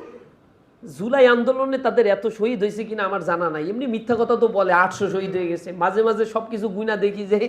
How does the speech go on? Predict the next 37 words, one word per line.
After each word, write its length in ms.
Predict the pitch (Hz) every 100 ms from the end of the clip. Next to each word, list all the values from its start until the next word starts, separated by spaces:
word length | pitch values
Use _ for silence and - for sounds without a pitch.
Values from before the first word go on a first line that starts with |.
| - -
দুই 220 | 190 226
হাজার 180 | 226 233
তাদেরই, 440 | 233 202 190 170 151 - _ _
এখন 220 | - 214 233
তো 60 |
মারাই 400 | 226 240 269 269
গেছে 220 | 214 214 262
হচ্ছে 240 | 240 285 254 254
চোদ্দশো, 440 | 254 202 208 - 160 - - - - - 208
দুই 120 | 202 247
হাজারই 280 | 233 247 233
তাদের। 300 | 180 156 151 - - - - - 196 -
চোদ্দশোর 360 | 240 240 247
মধ্যে 220 | 269 254 247
দুই 180 | 208
হাজার 220 | 233 240 240
কেমনে 300 | 214 214 220
হয়? 180 | 185 170
কেউ 140 | 240 262 247
প্রথমে 280 | 240 240 240
বলছে 300 | 233 226 233
চুয়ান্ন, 500 | 247 226 202 165 151 - -
প্রথমে, 280 | 214 220 226 214 214
এরপরে 240 | 226 233
বলছে 240 | 220 220
বিরাশি, 460 | 196 233 226 - 160 135
এরপরে 260 | 190 226 226
বলছে 220 | 226 226
একশো 260 | 208 196 247
পঞ্চান্ন, 460 | 220 208 214 175 147 - - -
এরপরে 300 | 254 269 285
আর 180 | 254 269
একজন 320 | 247 269 262
বলতেছে, 400 | 240 247 214 233
"না, 100 | 220
আটশো 440 | 233 269 - 240
আমাদের।" 340 | 196 160 143